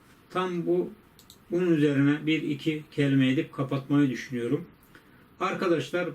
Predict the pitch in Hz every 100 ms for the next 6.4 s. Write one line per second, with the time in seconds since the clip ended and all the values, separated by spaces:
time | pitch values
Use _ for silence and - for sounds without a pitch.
0 | - 180 170 175 170 170 175 175 143 135
1 | 135 - 165 139 170 160 147 170 - -
2 | - 156 143 170 - - _ - 135 165
3 | 143 - 160 131 135 139 - 160 135 123
4 | 131 131 131 117 - 143 139 131 120 120
5 | 120 127 135 117 135 - 147 135 135 127
6 | 107 - 131 -